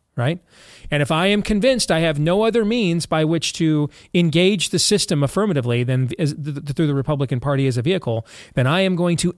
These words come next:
absolutely curtail my principles to that end, because that is my conviction that Republicans have to win. And I think a good deal of those people that have taken that position, and I think that's also the same thing on the meatball surgery.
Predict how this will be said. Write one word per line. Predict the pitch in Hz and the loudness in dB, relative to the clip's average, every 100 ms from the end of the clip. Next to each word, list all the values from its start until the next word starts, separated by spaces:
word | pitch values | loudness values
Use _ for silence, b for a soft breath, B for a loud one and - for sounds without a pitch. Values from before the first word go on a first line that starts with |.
| - | -4
absolutely | 131 165 160 - 185 160 170 180 156 | -2 -2 -2 0 0 2 0 2 0
curtail | 139 139 127 143 147 131 113 | -2 -4 -4 -2 0 0 0
my | 113 117 147 | -2 -2 -2
principles | - 175 - 104 90 98 - b b - | -2 -4 -4 -8 -8 -10 -12 b b -8
to | - 147 | -2 0
that | 117 123 165 - | 0 0 -2 -2
end, | 180 190 107 120 - b b b b | -2 -2 -2 -4 -8 b b b b
because | 156 165 131 | 0 2 2
that | 123 131 160 - | 2 0 0 -2
is | - 185 156 131 | 0 2 2 2
my | 131 147 | 0 0
conviction | - 165 160 - - 95 | 0 0 0 -2 -4 -6
that | 110 | -6
Republicans | 135 135 170 143 139 147 - | -2 2 2 2 0 -2 -2
have | 113 104 | -6 -6
to | - | -4
win. | 139 226 - - B B B B | -2 -2 -6 -16 B B B B
And | 117 | -2
I | 156 | 0
think | 190 175 | 0 0
a | 156 | 0
good | 139 190 | 2 0
deal | 147 208 175 | 0 0 2
of | 156 | 2
those | 160 175 - | 2 0 0
people | 190 185 | -2 0
that | 147 131 | 0 0
have | - | 0
taken | 156 160 165 | 0 0 0
that | 170 - | -2 -2
position, | 196 170 233 - 87 - B B B B | -2 -2 -2 -2 -8 -12 B B B B
and | 156 | 0
I | 160 | 2
think | 196 | 4
that's | 175 170 | 2 0
also | - 160 185 - 190 | 0 2 2 2 2
the | 165 | 2
same | - 170 165 | 0 0 0
thing | 170 160 | 0 2
on | 143 | 2
the | |
meatball | 131 185 - 117 107 | 2 2 0 -2 -2
surgery. | - 104 101 90 - | -2 -6 -10 -14 -16